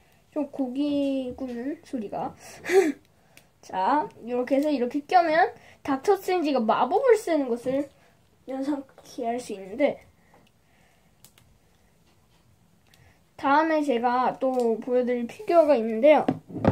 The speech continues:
모르도 아시나요? 모르도? 어디 갔대? 야, 모르도. 모르도. 모르도가 있는데 봉이 없어.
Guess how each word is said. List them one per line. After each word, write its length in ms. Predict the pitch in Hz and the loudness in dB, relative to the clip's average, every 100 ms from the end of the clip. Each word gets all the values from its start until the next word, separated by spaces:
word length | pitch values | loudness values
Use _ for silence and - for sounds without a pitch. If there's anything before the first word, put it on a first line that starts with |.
| - - - - - - - - - - - - - - - _ _ _ _ _ _ _ - - - - - _ - - - | 0 -8 -12 -16 -16 -18 -12 -12 -14 -20 -20 -20 -20 -20 -20 _ _ _ _ _ _ _ -20 -20 -20 -20 -20 _ -20 -20 -2
모르도 400 | 302 349 403 349 | 0 2 2 2
아시나요? 480 | - - 240 226 240 226 | 0 -4 -6 -4 -4 -4
모르도? 340 | 269 277 269 466 - - - - - - - - - - - - | -6 -4 -4 -4 -4 -12 -12 -16 -20 -20 -20 -20 -20 -20 -20 -16
어디 160 | 247 262 | -12 -10
갔대? 240 | 254 269 - - - - 339 | -12 -14 -16 -20 -20 -12 -6
야, 100 | 330 311 | -4 -4
모르도. 440 | 339 392 415 403 - - - _ _ - - _ _ - | 0 0 0 -2 -4 -14 -20 _ _ -20 -20 _ _ -12
모르도. 340 | 320 330 339 - - - - - _ - - - - - - - - - - - - | -10 -8 -10 -12 -16 -16 -16 -20 _ -16 -8 -8 -8 -18 -20 -20 -20 -18 -16 -16 -6
모르도가 320 | 359 381 415 | -4 0 2
있는데 280 | 392 339 330 | 2 -2 -2
봉이 240 | 349 370 403 | 0 0 0
없어. 300 | 370 - | -2 -6